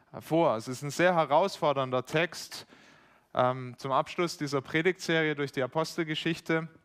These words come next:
Und ich möchte nicht leichtfertig über dieses Thema sprechen. Ich hab, ähm, die Woche viel darüber nachgedacht und es ist beschämend,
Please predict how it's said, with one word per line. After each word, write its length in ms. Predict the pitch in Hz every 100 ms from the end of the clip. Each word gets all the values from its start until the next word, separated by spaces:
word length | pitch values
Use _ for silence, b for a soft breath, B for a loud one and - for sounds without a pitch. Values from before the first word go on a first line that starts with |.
| _ _ _ _ -
Und 140 | - 131
ich 140 | 127
möchte 280 | 147 175 -
nicht 160 | 165 151
leichtfertig 600 | 147 160 - 131 123 123
über 180 | 120 123
dieses 300 | 113 117 -
Thema 320 | 131 123 117
sprechen. 520 | - 117 113 104 117 _ _ _ _ _ _ _ _ _ _ _ b b b
Ich 80 | -
hab, 400 | 139 131 - - -
ähm, 280 | 123 120 113
die 140 | 127
Woche 340 | 143 147 151 139
viel 320 | - 175 180
darüber 320 | 156 135 131
nachgedacht 720 | 131 151 - 143 135 135 -
und 220 | 127 123 120
es 160 | 123
ist 200 | 135 -
beschämend, 960 | 135 - 123 131 147 127 101 - -